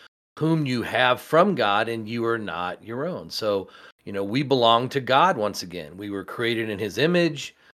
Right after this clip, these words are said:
When we sin, we take ourselves out of that image, if you will, and then it, we're restored, right? And we become the temple of the Holy Spirit, as, as First Corinthians mentioned. And so,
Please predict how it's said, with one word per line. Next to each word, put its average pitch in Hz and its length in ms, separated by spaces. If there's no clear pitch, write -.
When 110 200
we 107 120
sin, 151 400
we 120 120
take 120 340
ourselves 104 460
out 120 180
of 131 80
that 131 180
image, 127 300
if 113 140
you 113 100
will, 110 420
and 107 160
then 120 120
it, 107 180
we're 120 200
restored, 117 800
right? 104 200
And 101 80
we 110 80
become 113 400
the 104 100
temple 120 400
of 98 60
the 104 80
Holy 104 240
Spirit, 113 420
as, 92 200
as - 180
First - 280
Corinthians 95 560
mentioned. 101 680
And 95 120
so, 113 400